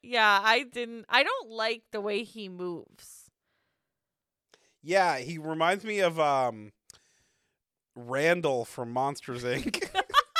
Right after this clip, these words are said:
Speaker 1: Damn, why is that kinda true?
Speaker 2: I'm, I don't know. I, I'm hitting him with, uh, he looks like today.
Speaker 1: Mm-hmm. I love that, though.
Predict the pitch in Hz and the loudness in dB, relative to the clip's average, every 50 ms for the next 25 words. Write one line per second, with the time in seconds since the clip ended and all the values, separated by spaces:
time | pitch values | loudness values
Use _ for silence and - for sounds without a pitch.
0 | 659 - - 659 679 - _ - 698 - _ _ - 679 587 _ _ - 659 - | 2 2 2 -2 -2 -2 _ -4 -4 -4 _ _ -10 -10 -10 _ _ -12 -12 -12
1 | _ _ - - 240 - - - - - 640 640 554 508 440 381 339 _ _ - | _ _ -16 -16 -16 -16 -16 -16 -12 -8 -6 -6 -6 -6 -8 -10 -14 _ _ -4
2 | 320 359 370 381 370 359 349 339 330 311 285 269 254 226 202 202 208 269 294 381 | -2 0 2 4 6 6 6 6 6 4 4 2 2 0 -2 -2 -2 -2 -2 -2
3 | 415 381 - 427 403 392 381 359 - 415 415 403 370 285 226 190 180 180 190 214 | -4 -4 -4 -6 -6 -6 -10 -12 -10 -8 -6 -6 -6 -6 -6 -8 -8 -10 -12 -14
4 | 226 _ _ _ _ _ _ _ _ _ _ - 117 120 127 127 - _ _ _ | -18 _ _ _ _ _ _ _ _ _ _ -12 -12 -10 -10 -12 -16 _ _ _
5 | _ _ - - 127 127 131 135 139 147 143 131 120 113 117 117 80 90 76 85 | _ _ -12 -10 -6 -6 -6 -4 -2 0 0 0 0 -2 -4 -6 -8 -10 -6 -6
6 | 131 139 131 120 151 151 156 151 147 143 143 143 147 139 - - 143 139 131 127 | -6 -6 -2 -2 -2 -4 -2 -6 -6 -6 -2 -4 -4 -6 -6 -2 0 2 2 2
7 | 127 123 120 123 139 131 135 143 147 - - 143 123 113 117 _ - 117 107 107 | 2 -2 -4 -6 -8 -6 -6 -8 -8 -8 -4 -2 -2 -2 -2 _ -8 -6 -6 -6
8 | 104 101 98 - _ _ - 240 240 190 233 226 233 254 269 - _ _ _ - | -8 -10 -12 -16 _ _ -12 -12 -10 -10 -12 -12 -12 -14 -14 -16 _ _ _ -10
9 | 196 190 190 185 190 196 190 170 151 139 - _ 147 147 143 143 170 196 - | -8 -4 -4 -4 -4 -4 -6 -10 -10 -10 -12 _ -14 -12 -12 -12 -12 -14 -18